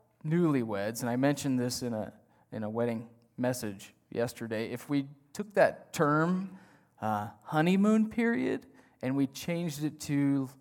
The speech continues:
like, adjustment period, right? <laughs> 'Cause you, you hear the term honeymoon period, and you get all excited, and it, and it is, right? But then it's, it's a time period. It's a learning to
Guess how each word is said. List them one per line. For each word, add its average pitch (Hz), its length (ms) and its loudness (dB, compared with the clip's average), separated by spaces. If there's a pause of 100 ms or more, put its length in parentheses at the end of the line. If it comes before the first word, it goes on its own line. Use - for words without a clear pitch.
(140)
like, 117 400 -2
adjustment 123 1000 0 (380)
period, - 560 -2 (340)
right? 165 540 8
<laughs> - 680 2
'Cause 175 160 0
you, 190 80 2
you 196 160 2
hear 226 160 8
the 220 60 4
term 208 220 8
honeymoon 180 400 10
period, 175 340 8
and 170 80 -4
you 165 60 0
get 175 120 6
all 165 220 8 (280)
excited, 151 520 6
and 165 120 -4
it, 147 420 0
and 170 140 0
it 143 80 0
is, 107 400 -4 (180)
right? 139 260 4 (100)
But - 180 -2
then 147 260 -2 (520)
it's, - 580 -6
it's 156 200 -4
a 156 80 2
time 156 360 0
period. 131 240 0
It's 120 100 -8
a 123 60 2
learning 143 600 -2
to 131 460 -4